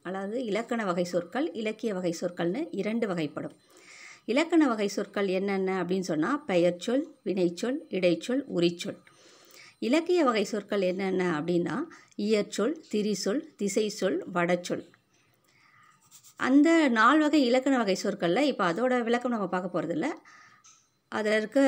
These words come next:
தொழிற்பெயர் பத்தி மட்டும்தான் பார்க்க போறோம். அதோட வகைகள் முன்கூட்டி நான் சொல்றேன். பொருள், இப்போ அந்த பெயர் சொல்ல பார்த்தீங்கன்னா, பெயர் சொல் ஆறு வகைப்படும். பொருட்பெயர், இடப்பெயர்,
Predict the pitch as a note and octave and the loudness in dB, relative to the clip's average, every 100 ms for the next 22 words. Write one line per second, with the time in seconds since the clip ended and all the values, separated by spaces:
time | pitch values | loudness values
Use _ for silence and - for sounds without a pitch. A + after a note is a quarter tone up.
0 | B3 G#3+ G#3+ C#4 C4 A3+ F3+ G3 - F#3+ | 4 2 2 2 2 0 -2 -6 -4 -2
1 | F#3 F3+ A3+ A3+ F#3+ F3+ F3 D3+ A3+ - | -2 -2 -4 -4 -4 -6 -6 -8 -10 -16
2 | _ _ _ _ _ _ _ _ - G#3 | _ _ _ _ _ _ _ _ -10 -4
3 | G3+ F#3 F#3 G#3 B3 C4+ D4+ G#3+ G#3 G3+ | -2 0 0 0 0 2 0 -2 -4 -6
4 | A3 F3+ - D3+ - _ _ _ - - | -4 -6 -6 -10 -12 _ _ _ -20 -20
5 | _ _ _ _ _ - B3+ C4 C4 - | _ _ _ _ _ 0 4 6 4 0
6 | A#3+ B3 D4+ D4 A#3 G#3+ G3+ A3 C4 C#4 | -8 -2 2 2 2 0 0 2 4 4
7 | - B3+ A#3+ A3 G#3 G3+ F#3+ F#3 G3 F3+ | 2 4 4 0 0 0 0 -2 -2 0
8 | E3+ F3 E4 - - - - _ _ _ | 2 0 -2 -10 -20 -20 -20 _ _ _
9 | _ _ _ - - - _ B3 B3+ C4 | _ _ _ -16 -16 -16 _ 0 2 4
10 | C4 B3 G3+ A3+ G3+ F3+ F3 D3+ - - | 4 4 4 4 2 2 2 -2 -6 -8
11 | A#3+ A#3 A#3+ G#3+ F#3 F#3 - - - G#3+ | -2 0 0 2 2 2 0 -8 -4 0
12 | A#3+ A#3+ G3+ F#3 C4 | 0 0 0 0 0